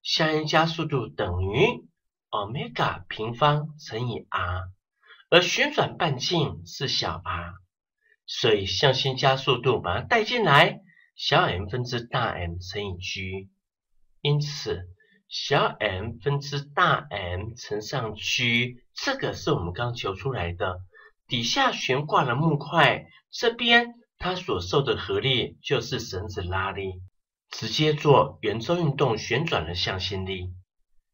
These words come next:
因此等于 omega 平方乘以 R，R 是旋转半径，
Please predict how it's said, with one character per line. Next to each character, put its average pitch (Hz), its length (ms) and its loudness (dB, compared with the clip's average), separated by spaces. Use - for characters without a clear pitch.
因 254 180 -2
此 - 560 -2
等 90 400 2
于 110 520 4
omega 95 640 0
平 98 300 -8
方 127 520 0
乘 170 320 0
以 - 200 -2
R，R 104 1080 0
是 110 200 -4
旋 107 280 -2
转 85 240 -6
半 90 220 -4
径， 90 400 -6